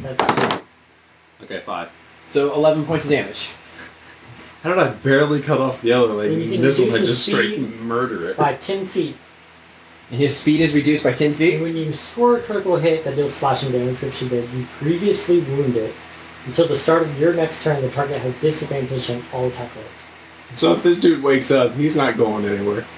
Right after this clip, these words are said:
Speaker 3: Dis-, advan-, on
Speaker 1: Is that
Speaker 3: attack.
Speaker 1: shot you?
Speaker 2: Uh, one oh three.
Speaker 1: And one thirty-two.
Speaker 2: Man, I got the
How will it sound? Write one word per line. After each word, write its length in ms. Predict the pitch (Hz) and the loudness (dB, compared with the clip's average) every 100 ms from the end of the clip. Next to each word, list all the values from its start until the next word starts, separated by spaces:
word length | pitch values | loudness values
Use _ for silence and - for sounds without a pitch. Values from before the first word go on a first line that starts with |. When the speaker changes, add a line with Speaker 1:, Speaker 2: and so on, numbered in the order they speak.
| - - - - - - - - | -18 -16 -16 -18 -20 -20 -18 -2
Speaker 3:
Dis-, 600 | - 311 311 - - - - - - - - - - - - - - - - - - - - - - | 4 4 4 0 -6 -10 -14 -18 -18 -18 -20 -20 -20 -20 -20 -20 -20 -20 -20 -20 -20 -20 -20 -18 -4
advan-, 880 | 147 147 143 165 165 160 160 160 156 - - - - - - - - - - - - - | -2 -2 0 2 4 4 2 0 -2 -8 -20 -20 -20 -20 -20 -20 -20 -20 -20 -20 -20 -8
on 180 | 117 135 | -2 -2
Speaker 1:
Is 120 | 127 | 0
that 140 | 175 185 | -2 -2
Speaker 3:
attack. 180 | 196 202 | -4 -4
Speaker 1:
shot 80 | |
you? 140 | 202 208 - - - - - - - - - | -6 -6 -10 -18 -20 -20 -20 -20 -18 -14 -2
Speaker 2:
Uh, 280 | 110 101 98 | 2 2 0
one 180 | - 104 | -2 -2
oh 60 | 95 | -2
three. 200 | 87 85 - - - | -2 -6 -8 -18 -12
Speaker 1:
And 160 | 143 139 | -8 -6
one 120 | 139 | -6
thirty-two. 380 | 147 139 165 185 - - - - - - - - 101 | -4 -6 -8 -10 -12 -18 -16 -14 -14 -12 -4 -2 0
Speaker 2:
Man, 260 | 139 147 | 0 0
I 100 | 139 | -2
got 120 | 156 | -2
the 80 | 101 | -4